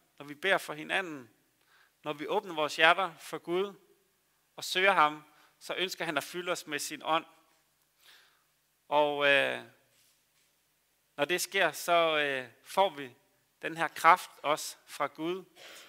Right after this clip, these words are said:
til at gøre og blive i stand til at gøre det, som Jesus kalder os til. Noget af det, Peter talte om sidste søndag.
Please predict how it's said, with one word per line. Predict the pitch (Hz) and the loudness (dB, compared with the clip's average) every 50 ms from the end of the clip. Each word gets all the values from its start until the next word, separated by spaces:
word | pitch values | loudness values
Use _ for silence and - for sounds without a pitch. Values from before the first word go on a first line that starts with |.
| - _ _ _ - | -20 _ _ _ -8
til | - - 175 175 170 | 0 0 2 4 4
at | 156 - | 2 2
gøre | - 156 160 175 180 185 190 190 180 - - - | 4 8 8 10 10 8 6 2 -6 -18 -18 -14
og | 156 143 - | -14 -14 -10
blive | - 160 165 | -6 -6 -6
i | |
stand | 151 - - 190 190 185 170 | -4 0 4 4 4 2 0
til | - 170 | -6 -6
at | 151 | -2
gøre | - 156 160 170 | 2 4 4 4
det, | 160 160 156 | 4 0 -6
som | - - 151 143 | -8 -10 -10 -10
Jesus | 147 160 - - 139 | -10 -10 -10 -12 -12
kalder | - - 165 170 185 190 | -4 2 2 2 2 2
os | 175 - | -2 -2
til. | - - 180 180 | -4 -8 -8 -6
Noget | 165 165 165 156 | -4 -4 -4 -4
af | |
det, | 160 160 - | -4 -6 -6
Peter | - 190 190 175 165 147 131 - _ _ _ _ _ - | -2 -2 0 0 -2 -4 -6 -14 _ _ _ _ _ -6
talte | - 156 160 170 170 | -2 0 0 2 2
om | 165 156 139 | 0 0 0
sidste | - - 208 208 - - | -4 -8 -8 -8 -8 -8
søndag. | - - 190 190 170 160 156 143 | -4 -2 -2 0 0 0 -2 -2